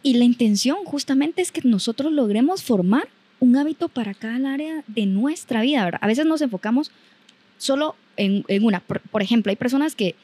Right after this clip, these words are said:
que quieren, eh, están viendo su, sus hábitos profesionales, pero dedican su vida solo al hábito, pues, de desarrollo profesional, pero se olvidan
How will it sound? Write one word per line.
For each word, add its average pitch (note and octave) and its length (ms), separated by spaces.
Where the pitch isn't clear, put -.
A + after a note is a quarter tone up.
que G3+ 80
quieren, B3+ 720
eh, C3+ 280
están A3 280
viendo C4 260
su, F3+ 480
sus - 400
hábitos A#3+ 400
profesionales, F#3+ 720
pero A3+ 180
dedican C4 420
su A3 200
vida D4 240
solo D#4 340
al F#3 180
hábito, C4+ 460
pues, F#3+ 160
de G3 100
desarrollo G3 600
profesional, A#3+ 500
pero A3 220
se A3 180
olvidan B3 600